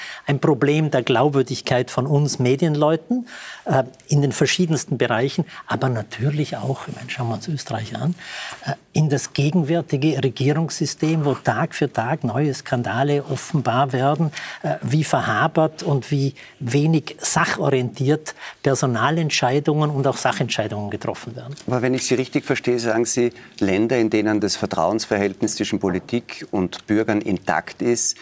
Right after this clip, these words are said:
Speaker 2: brauchen die Impfpflicht nicht. Und, äh, die Länder, die eine Impfpflicht, äh, eingeführt haben, es sind, glaube ich, nur ein paar zentralasiatische und wir bis jetzt, die müssen das tun,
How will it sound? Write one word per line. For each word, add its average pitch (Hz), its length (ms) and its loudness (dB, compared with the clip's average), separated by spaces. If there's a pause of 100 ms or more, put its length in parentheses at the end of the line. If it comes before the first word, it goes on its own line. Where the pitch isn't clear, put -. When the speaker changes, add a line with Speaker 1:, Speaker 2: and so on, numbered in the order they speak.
(260)
Speaker 2:
brauchen 92 640 0
die 90 100 -2
Impfpflicht 92 540 -4
nicht. - 460 -2
Und, - 280 -2
äh, 87 160 0
die 113 160 0
Länder, 104 320 0
die 101 140 0
eine 90 120 2
Impfpflicht, 92 440 -4
äh, 95 60 0
eingeführt 85 640 -2
haben, 107 120 2
es 104 100 0
sind, 101 120 2
glaube 92 160 0
ich, 95 60 2
nur 95 140 2
ein 92 60 0 (140)
paar 85 220 -2
zentralasiatische 90 1500 0
und 90 240 -4
wir 95 280 -2
bis 110 180 -2
jetzt, - 300 -4 (480)
die 107 100 2
müssen 113 340 2
das 110 220 -2
tun, 120 380 0